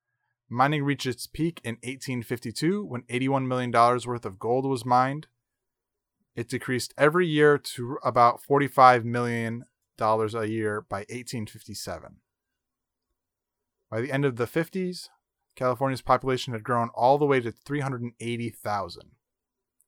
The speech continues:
New York's population in eighteen fifty was number one in the country at about three million compared to California's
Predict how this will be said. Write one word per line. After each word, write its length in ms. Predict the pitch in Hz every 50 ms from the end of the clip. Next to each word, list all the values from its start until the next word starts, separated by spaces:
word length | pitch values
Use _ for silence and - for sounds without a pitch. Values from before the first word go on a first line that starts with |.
| _ _ _ _ _ _ _ _ _ _
New 80 | 120 117
York's 240 | 131 151 180 - -
population 520 | 160 151 147 - 151 151 147 - - 127 127
in 80 | 123 127
eighteen 260 | 131 - 151 143 131
fifty 360 | - - 147 - 170 165 165
was 260 | 165 123 117 107 104 110
number 340 | 117 131 147 170 175 170
one 320 | 151 143 139 135 131 139 143
in 100 | 131 120
the 60 | 113
country 380 | - 120 113 107 113 120 135 131
at 120 | 113 110
about 240 | 107 117 113 113 - - _ _ -
three 200 | 123 131 143 151
million 360 | 143 131 123 123 123 123 123
compared 440 | 120 120 117 107 - 113 113 110 107
to 100 | - -
California's 720 | - - 120 120 117 - - 120 120 120 120 117 113 117